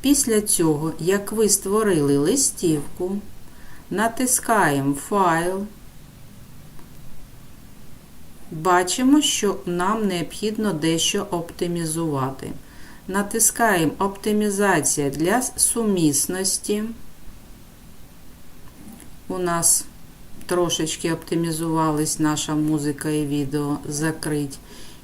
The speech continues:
І натискаємо "Зжать файли", щоб була,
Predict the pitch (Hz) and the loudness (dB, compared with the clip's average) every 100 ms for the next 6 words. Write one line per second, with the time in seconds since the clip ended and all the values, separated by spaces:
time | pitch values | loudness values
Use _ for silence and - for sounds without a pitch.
0 | - 220 214 202 196 190 196 - - 208 | -2 2 4 4 4 2 4 2 2 4
1 | 240 262 277 277 - 165 156 160 160 180 | 4 6 6 6 2 -4 -2 0 4 4
2 | 202 208 - - 160 147 143 143 143 147 | 4 2 -8 -2 0 2 2 2 0 -2
3 | - - - - - - - - - - | -10 -18 -18 -18 -18 -18 -18 -16 -14 -12
4 | - - - 160 143 151 160 220 254 | -12 -6 -2 0 0 2 2 2 0